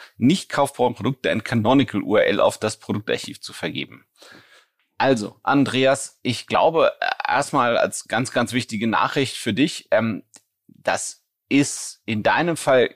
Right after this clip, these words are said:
gar kein wildes Thema, ja. Ich glaube, die Search-Konsole, die gibt schon sinnreiches Feedback. Das ist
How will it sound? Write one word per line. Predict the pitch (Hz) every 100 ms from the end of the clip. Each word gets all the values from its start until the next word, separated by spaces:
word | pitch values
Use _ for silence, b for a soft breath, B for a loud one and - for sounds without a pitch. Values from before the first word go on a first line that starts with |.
| -
gar | 107 123
kein | - 127
wildes | 113 113 110
Thema, | - 120 92 80
ja. | 104 143 B B -
Ich | 107 -
glaube, | 107 117 120 117 113
die | - 110 107
Search-Konsole, | - 131 - - 127 120 110
die | 101
gibt | 139 135
schon | - 127 117
sinnreiches | 110 123 110 104 98 -
Feedback. | - 156 - 160 202 - b b b b b _ _
Das | 113 -
ist | 151 -